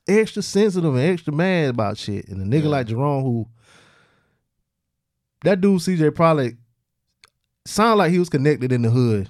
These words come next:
Speaker 2: Yeah, he know
Speaker 1: before,
Speaker 2: Jerome.
Speaker 1: so he
Speaker 2: He,
Speaker 1: know
Speaker 2: he, he know
Speaker 1: Jerome.
Speaker 2: Jerome.
Speaker 1: And he know, like, he probably still connected in the street, still. 'Cause Nick, like, it's certain jobs that people got that they, they stay dealing with people. Like, if you work at a barbershop, you gonna hear what go on it.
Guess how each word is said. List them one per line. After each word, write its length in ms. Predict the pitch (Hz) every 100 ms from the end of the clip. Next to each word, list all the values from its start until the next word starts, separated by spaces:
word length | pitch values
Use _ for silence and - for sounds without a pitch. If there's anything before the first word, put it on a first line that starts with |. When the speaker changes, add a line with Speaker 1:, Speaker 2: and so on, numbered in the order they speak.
| _
Speaker 2:
Yeah, 300 | 110 110 104 92
he 140 | 127
know 180 | 170 202
Speaker 1:
before, 120 | 185 165
Speaker 2:
Jerome. 300 | 139 127 147
Speaker 1:
so 160 | 139
he 60 | 143
Speaker 2:
He, 60 | 139
Speaker 1:
know 180 | 143
Speaker 2:
he, 100 | 131
he 60 | 135
know 280 | - 110 110
Speaker 1:
Jerome. 20 |
Speaker 2:
Jerome. 500 | 139 131 110 110 117 - -
Speaker 1:
And 240 | 123 135
he 60 | 143
know, 200 | 131 127
like, 340 | 117 110 95 _ _ -
he 140 | 127
probably 300 | 160 151 127
still 200 | 117 131
connected 300 | 117 113 117 110
in 80 | 107
the 20 |
street, 240 | 104 - -
still. 400 | 175 175 127 117 - -
'Cause 140 | 165
Nick, 200 | 190 226
like, 160 | 185 214
it's 120 | 277
certain 280 | 247 214 139
jobs 320 | 160 175 151
that 100 | 117
people 220 | 180 135
got 340 | 110 147 113 _ _ _ _ _ _
that 160 | 120 110
they, 140 | 143 147 -
they 180 | 135 147
stay 500 | - - 151 143 123 117 -
dealing 280 | 117 139 127
with 120 | 107
people. 260 | 98 151 127
Like, 160 | 107 98
if 80 |
you 120 | 143 175
work 200 | 143 147
at 100 | 110
a 40 |
barbershop, 640 | 98 127 123 135 127 - - _ _ _ -
you 160 | 117 147
gonna 180 | 131 127
hear 160 | 135
what 160 | 123 104
go 140 | 110
on 300 | 104 101 95
it. 80 | 90